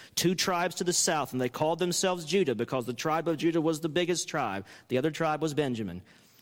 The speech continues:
Judah had the capital, Jerusalem. And so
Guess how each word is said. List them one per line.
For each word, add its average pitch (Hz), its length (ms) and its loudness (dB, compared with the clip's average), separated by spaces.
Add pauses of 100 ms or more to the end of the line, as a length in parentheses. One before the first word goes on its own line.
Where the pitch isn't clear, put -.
(180)
Judah 165 300 4
had 165 200 0
the 165 60 -2
capital, 117 560 -2 (520)
Jerusalem. 135 680 0 (560)
And 135 120 0
so 139 340 2